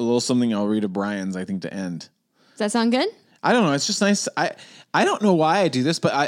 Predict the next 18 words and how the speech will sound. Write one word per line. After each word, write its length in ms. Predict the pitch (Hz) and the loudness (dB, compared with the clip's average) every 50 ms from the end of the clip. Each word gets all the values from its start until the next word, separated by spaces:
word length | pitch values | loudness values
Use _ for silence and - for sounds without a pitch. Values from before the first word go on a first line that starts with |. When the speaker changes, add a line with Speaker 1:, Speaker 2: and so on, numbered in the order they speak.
| - - | -2 -4
Speaker 1:
when 280 | 107 147 147 139 139 143 | -4 -2 0 0 2 2
we 160 | 156 190 226 226 | 2 2 2 2
ever 180 | 202 208 196 | 2 2 2
have 220 | 170 156 139 113 101 | 2 2 2 0 -2
guests 260 | 120 117 123 - - | -2 -2 -2 0 -2
who've 200 | 131 113 92 90 | -2 -2 -2 -4
written 220 | 107 - - 131 | -6 -6 -6 -6
something, 380 | 127 - 147 147 156 156 147 - - _ _ - | -6 -6 -6 -4 -6 -8 -8 -10 -14 _ _ -6
I, 260 | - 139 165 185 - - - | -2 0 0 0 -2 -4 -8
I 220 | - 123 147 180 196 | -4 0 0 0 2
guess 380 | 160 185 185 180 - - - - _ _ _ _ _ _ _ _ | 2 2 0 0 0 -4 -8 -12 _ _ _ _ _ _ _ _
this 280 | - - 120 131 127 147 | -10 -4 -4 -2 -2 0
is 100 | 139 127 | 0 0
a, 60 | 123 107 107 - | 0 0 -2 -4
this 260 | 104 110 120 120 - | -6 -6 -4 -4 -4
is 100 | 123 117 | -4 -4
a 60 | 110 101 | -4 -4
s-, 240 | 95 - - - | -4 -6 -8 -10